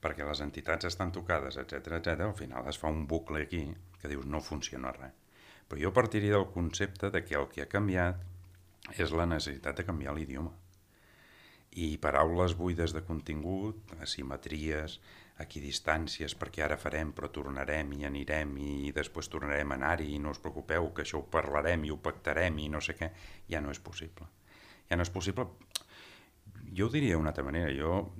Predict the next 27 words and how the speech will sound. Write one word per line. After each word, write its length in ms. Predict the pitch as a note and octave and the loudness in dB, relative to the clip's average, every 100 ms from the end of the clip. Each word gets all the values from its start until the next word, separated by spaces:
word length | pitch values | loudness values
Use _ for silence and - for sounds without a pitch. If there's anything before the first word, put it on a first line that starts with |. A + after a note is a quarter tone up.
| F2 | -2
jo 140 | F2+ G#2+ | 2 2
sóc 160 | G#2 | 2
dels 160 | G2+ - | 0 0
que 160 | F2+ | 2
penso 380 | F2 F2 F#2 A2+ - - - - - | 4 4 2 -2 -4 -12 -20 -20 -8
que 140 | - F#2+ | -2 0
tot 140 | G2+ G#2+ | 2 2
això 220 | G2+ F2 | 2 2
ha 20 | |
passat 380 | F2+ - F2+ - - | 2 2 -2 -2 -4
perquè 240 | - F2 | 0 2
no 140 | E2+ F#2+ | 4 4
hi 140 | F#2+ | 4
ha 80 | F#2+ | 2
hagut 400 | F2+ F#2 F2+ F2+ | 0 -2 -2 0
ningú 460 | D#2+ D#2+ D#2 D2+ D#2+ | 0 2 0 2 0
a 40 | |
Espanya 460 | - - D#2+ D#2+ G2+ | 0 0 2 2 -2
capaç 320 | - F2+ E2 D2+ | -2 0 0 0
d'agafar 340 | D2 D2 D#2 D2 | -2 0 0 0
la 80 | - | -2
Constitució 540 | D#2+ - - D2+ E2+ | -6 -6 -6 -4 -2
i 80 | E2+ | 0
reformar-la 640 | F2+ F2 D2 D2+ D#2 F2+ | -2 -2 -2 0 0 0
deu 160 | D#2+ D2+ | 0 0
anys 240 | D2 D2 | -2 -4
enrere. 320 | C2+ D2 C#2 | -8 -8 -12